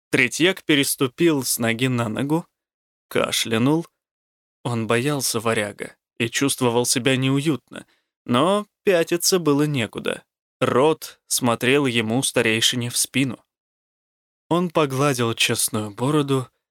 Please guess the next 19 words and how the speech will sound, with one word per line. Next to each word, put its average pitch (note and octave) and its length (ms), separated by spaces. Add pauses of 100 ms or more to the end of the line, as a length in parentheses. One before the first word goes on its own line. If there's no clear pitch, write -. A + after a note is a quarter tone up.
(160)
и B2+ 80
сказал: G#2+ 640 (720)
«Справедливого F3+ 1120
суда A#3+ 500
хотим, C3+ 460
воевода! D#3 680 (760)
Девка A#3 460
твоя, A#2+ 540 (280)
Зимка, A3 720 (460)
коров C4 480
нам C#3 220
испортила! A2+ 760 (680)
Отдал G#3 600
бы F3+ 180
ее, C#3+ 540 (320)
пока G3+ 280
все-то F#3 520
не D#3+ 180
передохли». F3+ 880